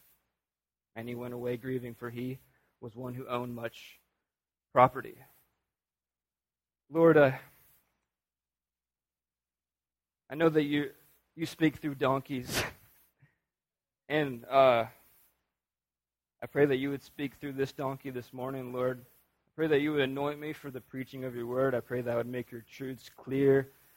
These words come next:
and edible. People can walk away with something here, Lord, that just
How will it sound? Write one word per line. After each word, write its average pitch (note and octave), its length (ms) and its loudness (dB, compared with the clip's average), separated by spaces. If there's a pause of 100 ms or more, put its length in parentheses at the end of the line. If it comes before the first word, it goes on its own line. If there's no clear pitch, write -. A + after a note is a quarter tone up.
(540)
and A2 160 -14
edible. C3 580 6 (720)
People B2+ 240 -10
can A#2+ 160 -16
walk B2 300 6
away B2 280 2
with B2+ 160 -4
something B2+ 360 -12
here, B2+ 280 -2
Lord, B2+ 300 -6
that A2 140 -14
just - 180 -20